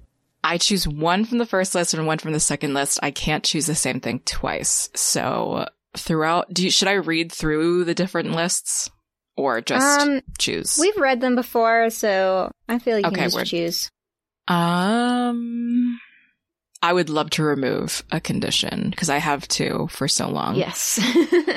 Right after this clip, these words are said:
Speaker 1: Uh, I'm gonna get rid of baffled, but the l-, second list is, uh, you reveal something too personal and you get a cliffhanger. You say something offensive and hurt their feelings. They tell you what they want from you. You say something that makes the problem worse.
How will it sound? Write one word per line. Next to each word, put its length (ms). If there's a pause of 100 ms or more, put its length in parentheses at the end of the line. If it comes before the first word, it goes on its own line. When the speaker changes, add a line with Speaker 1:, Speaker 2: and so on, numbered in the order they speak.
(200)
Speaker 1:
Uh, 240
I'm 120
gonna 160
get 140
rid 120
of 180
baffled, 600 (340)
but 300 (180)
the 160
l-, 100
second 540
list 480 (180)
is, 680 (600)
uh, 300
you 160
reveal 240
something 300
too 120
personal 380
and 80
you 60
get 100
a 60
cliffhanger. 640
You 100
say 180
something 300
offensive 380
and 80
hurt 180
their 100
feelings. 420
They 100
tell 240
you 160
what 140
they 100
want 240
from 180
you. 200
You 180
say 220
something 340
that 120
makes 200
the 40
problem 400
worse. 360